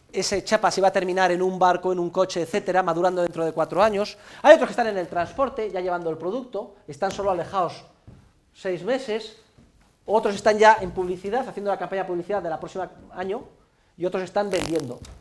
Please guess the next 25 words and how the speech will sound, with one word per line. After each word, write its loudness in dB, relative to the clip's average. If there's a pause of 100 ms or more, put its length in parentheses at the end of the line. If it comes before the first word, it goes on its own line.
(240)
¿Se -8
dan 2
cuenta -2
la -6
diferente -4
situación -4 (680)
en 0
el 0
tiempo, 4
en, -6
con -2
las 2
correspondientes, -2 (400)
eh, 0
etapas? -4 (1700)
El 2
otro 6
día, 4
cuando 0
me -2
hicieron 0
la 0
entrevista 0
en, -2 (440)
eh, 0